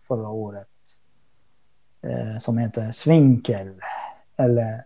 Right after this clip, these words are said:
Swedish Engineers Club. Och, eh, syfta-, syftet var att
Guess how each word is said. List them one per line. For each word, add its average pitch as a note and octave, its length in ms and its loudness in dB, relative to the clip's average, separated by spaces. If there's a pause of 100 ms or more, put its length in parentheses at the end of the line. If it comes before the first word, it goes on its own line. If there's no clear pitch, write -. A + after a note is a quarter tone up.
(120)
Swedish B2 640 2
Engineers A#2+ 540 2
Club. C#3+ 400 4 (440)
Och, A#2 400 -4 (260)
eh, A#2+ 520 -8
syfta-, B2 840 -2 (500)
syftet D#3+ 520 6
var C3 200 8
att A#2 280 -2